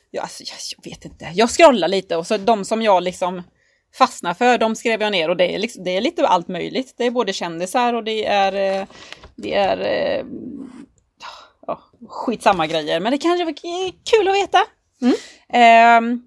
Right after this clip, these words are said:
Speaker 1: vi börjar på nittonhundrafyrtiotvå och så avslutar vi på, på sextiotvå.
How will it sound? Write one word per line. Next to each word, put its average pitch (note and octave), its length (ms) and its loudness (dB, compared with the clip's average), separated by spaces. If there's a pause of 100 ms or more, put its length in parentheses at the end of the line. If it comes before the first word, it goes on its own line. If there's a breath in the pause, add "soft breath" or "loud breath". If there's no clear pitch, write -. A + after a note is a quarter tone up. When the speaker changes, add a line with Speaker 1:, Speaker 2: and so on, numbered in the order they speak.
(100)
Speaker 1:
vi C4 140 0
börjar C#4+ 360 4
på D#4+ 140 -4
nittonhundrafyrtiotvå C#4+ 1080 -2
och C#4 260 2
så C#4+ 80 0
avslutar B3 500 0
vi A#3+ 200 -4
på, E3+ 1600 -6 (260)
på D4 80 -2
sextiotvå. B3+ 540 -2